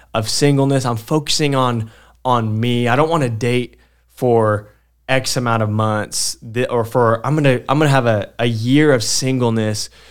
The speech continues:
so that I can grow in maturity." Can I tell you something?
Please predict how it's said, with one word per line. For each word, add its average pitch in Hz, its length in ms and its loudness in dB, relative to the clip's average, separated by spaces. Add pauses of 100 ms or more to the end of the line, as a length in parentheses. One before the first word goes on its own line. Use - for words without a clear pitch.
(120)
so 131 400 4
that 120 200 2
I 113 140 4
can 110 260 -6
grow 110 540 0 (280)
in 120 140 -2
maturity." 113 560 2
Can 139 160 -2
I 135 120 4
tell 120 180 0
you 127 140 4
something? 147 580 0